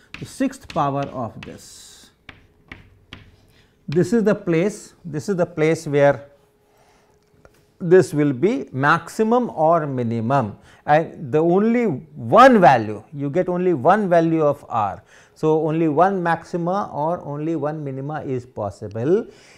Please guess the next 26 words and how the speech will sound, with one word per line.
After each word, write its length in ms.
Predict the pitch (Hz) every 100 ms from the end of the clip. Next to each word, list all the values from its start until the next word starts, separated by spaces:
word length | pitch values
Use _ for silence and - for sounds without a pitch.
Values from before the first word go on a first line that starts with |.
| - _
This 240 | 131 165 190
is 120 | 202
infinity, 560 | 170 139 139 127 120 156
<laughs> 140 | 135
this 300 | 147 117 -
is 140 | 180 165
infinity, 800 | 135 120 127 127 143 165 185 - - -
it 120 | 143
is 120 | 147 131
always 420 | 131 151 151 143
positive, 640 | - 127 117 123 143 170 - _ -
it 140 | 120
has 280 | 110 120 120
to 120 | 135
be 280 | 117 123 139
a 160 | 240 285 - _ - _ _
minimum. 680 | - 107 165 330 277 101 - - _ _
So 140 | 135
your 160 | 120 123
function 560 | - 160 185 190 175
will 120 | 160
be 140 | 147 151
something 480 | 160 190 190 208 190
of 160 | 151
this 200 | 143 -
type, 360 | - 92 -